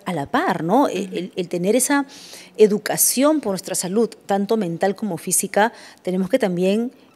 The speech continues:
Speaker 1: eh, tenerla como, como hábito,
Speaker 2: Ujú.
Speaker 1: ¿no? Didi, ¿y qué le dirías hoy con treinta y cuatro años? ¿Qué le dirías a la Didi de quince años?
Speaker 2: Bueno, por eso escribí el libro. Literalmente
Speaker 1: Ujú.
Speaker 2: es una carta a mi yo de quince años. Pero si tuviera que escoger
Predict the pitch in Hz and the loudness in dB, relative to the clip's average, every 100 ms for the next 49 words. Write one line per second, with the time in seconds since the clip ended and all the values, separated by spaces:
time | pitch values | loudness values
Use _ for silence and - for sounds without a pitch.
0 | - - 175 180 208 208 208 175 - 180 | -12 -6 -4 0 0 0 -4 -6 -6 -4
1 | 196 208 170 165 - - 214 202 196 160 | 2 2 2 -2 -12 -12 -10 -10 -6 -4
2 | 226 - - - - - - 262 285 294 | -4 -6 -18 -20 -20 -20 -4 2 4 2
3 | - 277 381 523 381 254 240 220 214 208 | 0 -2 0 4 6 6 6 6 6 2
4 | - - - - 214 208 202 240 233 190 | -4 -12 -20 -2 2 4 4 2 2 -4
5 | 165 160 190 180 180 175 170 165 165 - | -4 -2 2 2 2 0 -2 -4 -4 -6
6 | - _ _ - 247 240 202 208 - 202 | -8 _ _ -2 0 2 2 0 -2 -4
7 | 180 165 170 185 180 - 170 - - - | -2 -2 -4 -4 -4 -6 -8 -8 -10 -14
8 | - - - - 226 214 240 339 226 202 | -12 -12 -12 -4 -2 0 0 -2 -2 -2
9 | 208 196 170 - 196 202 208 247 262 277 | -2 -4 -8 -6 -2 0 0 0 2 0
10 | 269 247 240 220 214 226 220 190 190 190 | 0 -4 2 2 2 -2 -6 -4 -2 -2
11 | 202 196 196 175 - 185 - 240 214 202 | -6 -4 -2 -4 -6 -10 -4 2 4 6
12 | 190 - - 214 214 285 320 - - 220 | 4 2 -4 0 2 2 0 -6 -4 -4